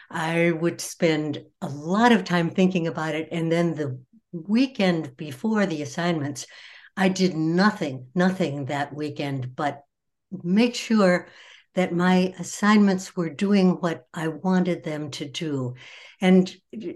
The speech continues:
to be able to make a scene assignment that does one of two things. It either affirms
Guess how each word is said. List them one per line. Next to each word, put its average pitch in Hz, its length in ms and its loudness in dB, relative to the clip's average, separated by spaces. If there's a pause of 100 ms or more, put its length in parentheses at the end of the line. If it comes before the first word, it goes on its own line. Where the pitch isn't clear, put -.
(220)
to 208 460 4
be 196 220 2
able 254 240 0
to 190 420 -2 (840)
make 240 380 0
a 185 60 0
scene 247 420 4
assignment 160 720 0
that 180 220 -2 (140)
does 190 240 0
one 208 220 4
of 196 120 -2
two 185 200 -2
things. 147 420 -4 (460)
It 208 220 -6
either 214 680 2 (560)
affirms 196 840 0